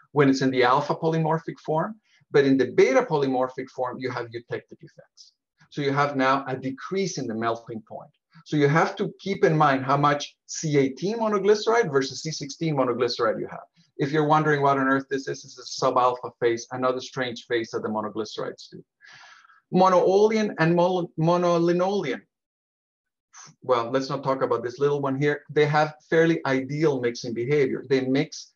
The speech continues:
there's, uh, there, there's mixing in the solid state. Um, monopalmitin and monolein, what's the deal with that? Notice here, this is the melting point of, um, of monolein. And, um,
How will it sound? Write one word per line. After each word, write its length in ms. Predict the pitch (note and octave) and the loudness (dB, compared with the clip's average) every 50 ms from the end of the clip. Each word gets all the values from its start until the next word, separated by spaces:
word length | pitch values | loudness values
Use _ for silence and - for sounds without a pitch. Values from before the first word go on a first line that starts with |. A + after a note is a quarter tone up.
| _ _ _ _ | _ _ _ _
there's, 380 | - - C3+ B2 B2 A#2+ A#2+ - | -4 0 0 2 2 0 0 0
uh, 240 | A#2+ A#2 A#2 A#2 - - | 0 2 2 0 -2 2
there, 200 | B2 A#2 A#2 A2+ | 2 2 2 2
there's 240 | A2 A2+ A#2 A2+ B2 | 0 -4 -8 -4 -4
mixing 260 | C3 C3+ C3 C3 B2+ | -4 -4 -4 -6 -6
in 60 | B2 | -6
the 60 | A#2 | -6
solid 340 | - - C3 A#2+ A#2 - - | -6 -4 -2 -2 -2 -2 -6
state. 300 | - - - D#3+ F3 F#3+ - _ _ _ _ _ _ _ - - - - _ _ _ _ _ _ - | -8 -4 -2 -2 -2 -2 -4 _ _ _ _ _ _ _ -20 -20 -20 -20 _ _ _ _ _ _ -2
Um, 440 | C#3+ C#3 C3+ C3+ C3 C3 C3 - - _ - | 0 2 2 2 0 0 -4 -8 -14 _ -2
monopalmitin 880 | D3 D3 D#3 E3 E3 E3 - E3+ F3 F#3 G3+ G#3 G#3 G3+ - G3 F3+ | 2 4 4 4 4 2 2 2 2 2 2 2 0 -2 -2 -2 0
and 100 | E3+ E3 | 0 2
monolein, 680 | E3 D#3 D3+ D3+ D3 C#3 D#3 E3 F3+ F#3 D#3 C3+ B2+ B2+ | 2 2 2 0 0 0 0 0 2 0 -2 -2 -2 0
what's 240 | D3 F3+ G3 - - | 0 -2 -2 -2 -8
the 80 | F3 | -12
deal 260 | D3+ D3+ E3 F3 E3 D#3 | -6 0 2 2 2 2
with 200 | D3 C#3 C3 C3+ | 0 -2 -2 0
that? 280 | D#3 D#3 C#3 A2+ - - _ | -2 -2 -2 -4 -6 -8 _
Notice 480 | - C#3 D#3 E3 F3+ F#3 F3+ F3 F3 - | -6 -2 0 0 2 2 0 0 -2 -4
here, 300 | - D3+ C3+ C3+ C#3+ C#3 | -8 -4 -4 -4 -4 -4
this 120 | C#3+ C#3+ C#3+ | -8 -12 -10
is 80 | - | -8
the 80 | C#3 C3 | -8 -6
melting 420 | B2+ B2+ C3+ C#3 - D3+ C#3 C3+ | -2 -2 -2 -2 -4 -6 -8 -6
point 240 | - C#3 C#3 C#3 C3 - - | -6 -4 -4 -4 -4 -2 -2
of, 140 | B2+ A#2+ - _ _ - | -2 -2 -2 _ _ -4
um, 420 | B2 A#2+ A2+ A2+ A2+ A2 A2 - _ - | -2 0 2 2 2 0 -2 -8 _ -4
of 180 | A#2 A#2+ A#2 A#2 | -4 -4 -4 -4
monolein. 680 | A#2 A2+ A#2 A#2 A2 - A2+ A2 A2+ A2+ C#3 E3+ G3+ G#3+ - _ _ _ _ _ _ _ _ _ _ _ - | -4 -4 -2 0 0 0 0 0 0 -2 -2 -4 -4 -6 -8 _ _ _ _ _ _ _ _ _ _ _ -6
And, 360 | C3+ C#3 C#3 C3+ C3+ C3 C3 | -2 0 2 4 4 4 4
um, 500 | B2+ B2+ B2+ A#2+ A#2+ A#2+ A#2+ A#2 A#2 A#2 | 4 4 4 2 0 -2 -4 -6 -8 -10